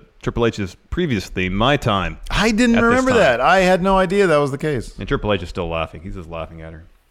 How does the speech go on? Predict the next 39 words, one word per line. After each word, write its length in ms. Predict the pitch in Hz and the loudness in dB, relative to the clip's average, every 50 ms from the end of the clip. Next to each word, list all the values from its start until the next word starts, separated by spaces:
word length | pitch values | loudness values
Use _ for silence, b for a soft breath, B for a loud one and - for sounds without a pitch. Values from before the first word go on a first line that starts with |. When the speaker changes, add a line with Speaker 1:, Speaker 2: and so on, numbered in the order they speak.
| _ b b b b b b b b b - | _ b b b b b b b b b -8
Speaker 1:
Uh, 280 | - 90 92 92 90 87 | -6 -2 -2 -2 -2 -2
she 180 | - - 185 | -2 -4 -4
says 280 | - - 160 143 120 101 | -2 0 0 0 0 0
Jericho 480 | 92 135 143 143 131 - - 127 120 | 0 2 2 2 2 2 2 2 2
wants 320 | 113 110 127 131 113 - - | 2 2 2 0 0 0 -4
his 160 | 117 104 87 | -4 -4 -2
rematch. 400 | 92 101 98 95 95 98 101 - | -4 -4 -2 -2 -2 -2 -2 -2
He 80 | - 127 | -2 0
doesn't 200 | 113 101 98 95 | 0 0 0 -2
wa-, 180 | 85 87 90 - | -4 -6 -6 -4
wanna 240 | 95 95 92 90 | -2 -2 -2 0
wait 320 | 90 90 90 92 87 - - - - | 0 0 0 0 -2 -4 -14 -12 -6
ninety 300 | 95 95 92 92 90 87 | -4 -2 -2 -2 -2 -2
days. 420 | 85 92 87 85 87 87 - - b b b b b b | 0 0 0 0 -2 -4 -6 -10 b b b b b b
She, 180 | - - - - | -14 -12 -12 -12
he 220 | - - 143 143 | -8 -4 -2 0
wants 260 | 120 107 104 98 - | 2 2 0 0 -2
it 100 | - - | -6 -4
right 240 | - 117 123 123 104 | 0 2 2 2 2
now, 440 | 101 101 101 98 98 98 98 92 - - _ _ _ _ _ _ _ - - | 0 -2 0 0 2 0 0 -2 -4 -10 _ _ _ _ _ _ _ -6 -2
next 280 | 120 123 - - - | -2 0 0 -2 -2
week. 340 | 113 104 90 76 - - - - | -2 -2 -2 -2 -8 -16 -12 -6
Speaker 2:
Mm-hmm. 520 | 101 107 120 123 113 110 110 107 113 110 104 | -2 0 0 2 2 2 2 0 0 -2 -4
Speaker 1:
And 100 | 92 - | -4 -4
Triple 280 | 117 98 - 98 98 | -4 -4 -2 0 0
H 120 | 92 95 - | 0 0 -2
says, 300 | - - 92 90 87 90 | -2 -2 -2 -2 0 2
"Whoa, 420 | 113 123 127 120 113 104 101 98 - | 2 4 6 6 6 4 4 2 2
oh, 140 | 113 110 98 | 0 0 0
Jericho 380 | 90 110 117 117 - - 104 | 2 2 2 2 2 0 -4
sees 380 | - - - 127 120 110 104 92 | -2 0 0 2 2 2 2 2
that 120 | 98 95 98 | 2 2 2
I'm 160 | 98 95 95 | 2 2 2
wounded. 400 | 107 131 131 120 101 98 90 85 | 2 2 2 4 2 2 2 4
I 100 | 87 87 92 | 2 4 4
have 140 | 95 92 | 2 2
a 60 | 87 82 | 0 0
bad 300 | 80 101 104 104 95 98 | 0 2 2 2 2 2
leg. 500 | 101 107 113 107 104 95 90 85 85 | 2 4 4 4 4 4 2 -2 -4